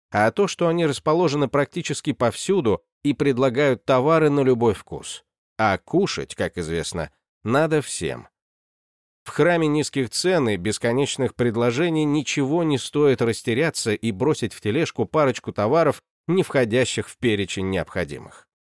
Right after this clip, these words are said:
Как насчет симпатичного резинового утенка для ванной за два доллара? Пары наушников за шесть долларов? Радиоприемника, который стоит меньше двадцатки? Основную выручку сети Walmart обеспечивает продажа непродовольственных товаров.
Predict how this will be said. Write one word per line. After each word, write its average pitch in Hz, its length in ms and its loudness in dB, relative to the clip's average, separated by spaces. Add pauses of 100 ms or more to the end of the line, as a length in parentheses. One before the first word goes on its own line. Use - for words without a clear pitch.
(360)
Как - 260 2
насчет 175 340 2
симпатичного 175 840 0
резинового 151 540 2
утенка 156 540 2
для 95 260 2
ванной 117 460 2
за 101 180 0
два 117 180 2
доллара? - 520 -2 (480)
Пары 104 260 0
наушников 127 600 2
за 123 120 2
шесть 85 340 -2
долларов? 65 480 -10 (360)
Радиоприемника, 113 1040 2
который 127 360 0
стоит 151 300 2
меньше 156 320 0
двадцатки? 156 600 -2 (800)
Основную 160 600 0
выручку 151 460 0
сети 143 320 -2
Walmart 147 500 2
обеспечивает 120 760 0
продажа 117 500 0
непродовольственных 120 1000 0
товаров. 90 560 -4